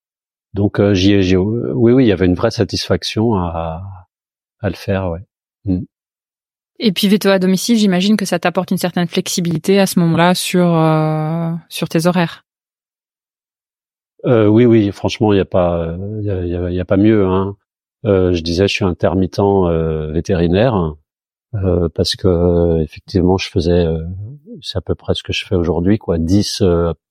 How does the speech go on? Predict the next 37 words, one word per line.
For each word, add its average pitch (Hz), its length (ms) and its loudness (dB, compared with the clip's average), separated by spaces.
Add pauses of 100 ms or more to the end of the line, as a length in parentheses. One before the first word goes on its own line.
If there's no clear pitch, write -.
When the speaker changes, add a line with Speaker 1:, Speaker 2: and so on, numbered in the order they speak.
Speaker 1:
vacations 95 560 -4
par 82 180 -4
mois. 98 480 0 (1700)
Un, 95 440 2
un 101 100 2
peu 104 200 2
à 101 80 4
l'avance 101 380 0
du 110 80 4
planning, 104 480 2
on 90 180 2
dit, 90 300 2
euh, 85 480 0
si, - 240 -8
euh, 87 380 -8 (420)
quel 92 160 0
jour 82 280 0
on 85 180 2
peut 107 240 -2
pas 87 180 -2
travailler, 85 580 0
parce - 280 -12
que - 100 -10 (880)
certains - 380 -2
ont 92 100 2
des 90 80 0
remplacements, 95 680 0
et 92 60 0
puis - 160 -4
d'autres, 85 340 -2
euh, 78 240 -2
une 78 160 -8
clinique, 95 460 -2
et 92 40 0
puis 87 160 -4
d'autres, 90 380 -4
euh, 76 260 -4